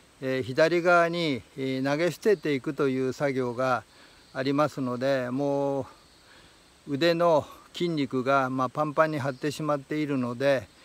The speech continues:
えー、これ以上はもう今日は無理だと思います。まあ、鎌で刈るという方法も一つあって、まあ、鎌で刈りながら横へ投げ捨てていくという作業の方が、あの、楽だったかもしれませんけど、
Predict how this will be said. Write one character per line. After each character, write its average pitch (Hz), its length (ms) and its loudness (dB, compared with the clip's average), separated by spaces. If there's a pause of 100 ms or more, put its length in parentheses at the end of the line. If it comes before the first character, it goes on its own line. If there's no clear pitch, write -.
(260)
え 127 560 -4
ー、 - 40 -14
こ 147 100 -4
れ 156 120 2
以 143 80 -2
上 127 240 0
は 127 220 2
も 131 180 -4
う 120 120 -10
今 139 120 0
日 123 40 0
は 120 120 -4
無 135 120 -4
理 135 120 -2
だ 123 140 -2
と 123 120 -8
思 127 200 -6
い 127 60 -8
ま 131 140 -6
す。 - 240 -20 (640)
ま 143 80 0
あ、 - 40 -2
鎌 214 340 2
で 160 160 0
刈 147 160 0
る 156 120 -4
と 147 140 0
い 139 120 0
う 139 100 2
方 135 180 0
法 139 160 -2
も 131 140 -2
一 151 180 -4
つ 127 160 -6
あ 139 100 2
っ 139 40 -4
て、 135 380 -2 (220)
ま 143 100 -4
あ、 - 20 -2
鎌 185 300 0
で 156 100 -2
刈 143 280 -4
り - 20 -4
な 180 180 -2
が 156 120 2
ら 143 140 2
横 135 320 -2
へ 131 80 -2
投 131 160 -2
げ 139 160 -2
捨 - 100 -14
て 135 220 -4 (320)
て 151 140 0
い 135 80 -2
く 175 160 -2
と 160 160 -2
い 139 100 -2
う 139 120 -2
作 147 180 -4
業 131 180 -2
の 120 140 -6
方 123 240 -2
が、 131 300 -4 (500)
あ 127 140 -2
の、 127 200 0
楽 127 260 0
だ 156 100 2
っ 135 60 0
た 120 180 -6
か 120 80 -4
も 123 120 -6
し - 120 -12
れ 131 80 -4
ま 127 160 -4
せ 147 160 -6
ん 127 80 -4
け 120 120 -6
ど、 127 280 0